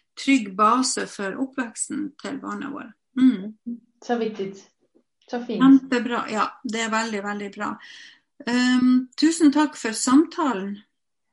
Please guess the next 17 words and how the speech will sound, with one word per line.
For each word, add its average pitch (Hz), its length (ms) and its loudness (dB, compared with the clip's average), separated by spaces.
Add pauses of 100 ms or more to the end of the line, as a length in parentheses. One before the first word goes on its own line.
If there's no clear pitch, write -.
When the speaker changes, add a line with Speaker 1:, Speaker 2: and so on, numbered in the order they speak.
(100)
Speaker 2:
Lige 254 200 -2
måde. 294 360 0
Tusind 269 240 -8
tak, 233 160 -6
for 233 80 -6
at - 20 0
jeg 226 100 -4
måtte 214 140 -10
være 208 180 -2
med. 247 200 -2 (160)
Speaker 1:
Så 240 260 -10
ønsker 277 300 4
jeg 233 80 0
deg 220 180 2
masse 269 320 2
lykke 262 340 2
til, 247 280 -2